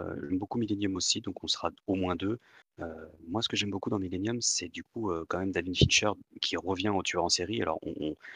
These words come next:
euh, alors, à l'époque, David Fincher faisait des films quand même un peu plus régulièrement. Entre Zodiac et Millennium, il se passe que quatre ans. Il avait des, il avait fait Benjamin Button et The Social Network entre les deux, donc il avait quand même un rythme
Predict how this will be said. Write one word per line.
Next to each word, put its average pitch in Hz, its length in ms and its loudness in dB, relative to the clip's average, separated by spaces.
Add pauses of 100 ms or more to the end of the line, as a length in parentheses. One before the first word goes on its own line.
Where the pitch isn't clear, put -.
(240)
euh, 53 180 -6 (340)
alors, - 220 -6
à - 100 -2
l'époque, 87 440 4
David 85 240 -4
Fincher 87 340 2
faisait 82 240 -6
des 80 80 -2
films 104 220 -2
quand 85 100 -2
même 85 160 -4
un 90 100 -4
peu 90 120 -8
plus - 140 -6
régulièrement. 87 440 0
Entre 92 220 -2
Zodiac 92 460 -2 (280)
et 82 80 -2
Millennium, 90 400 0
il 85 60 0
se - 80 0
passe - 160 -2
que - 80 -2
quatre - 340 -2
ans. 101 140 4
Il 80 100 0
avait 78 140 -2
des, 85 240 -4
il 82 100 -6
avait 82 120 0
fait - 120 -4
Benjamin 87 320 0
Button 87 300 -4
et 82 40 -6
The 82 120 -6
Social - 300 -2
Network 85 300 -6
entre - 220 -6
les 90 80 -4
deux, 104 180 2
donc 87 280 -6
il 87 180 -10
avait 80 140 -4
quand 85 160 -4
même 85 100 -8
un 82 80 -8
rythme 92 240 -8